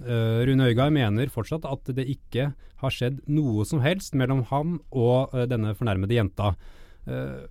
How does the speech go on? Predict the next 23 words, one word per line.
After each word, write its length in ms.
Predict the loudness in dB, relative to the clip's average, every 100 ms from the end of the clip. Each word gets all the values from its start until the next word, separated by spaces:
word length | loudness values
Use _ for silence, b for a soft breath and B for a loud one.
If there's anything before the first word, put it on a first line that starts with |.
| -10
og 480 | 2 6 8 6 4
dette 160 | -2 0
med 140 | 0
bevisførsel 920 | 2 2 0 -2 -6 -4 -2 -2 0
er 120 | 0 2
jo 440 | 0 -2 -4 -4
vanskelig 460 | 0 0 0 -4 -6
ofte, 440 | -6 -6 -2 -2
spesielt 280 | -2 -2 -2
i 40 |
slike 360 | -2 -4 -2 -2
type 200 | -2 -2
saker. 260 | -2 -2 0
Hva, 180 | 0 0
hva 180 | -4 0
tenker 240 | 0 0
du 60 | 0
om 80 |
bevisførselen 640 | 0 0 -2 -2 -4 -2 -4
i, 380 | -2 -2 -2 0
i 20 |
denne 220 | 0 0
saken? 380 | -2 -4 -4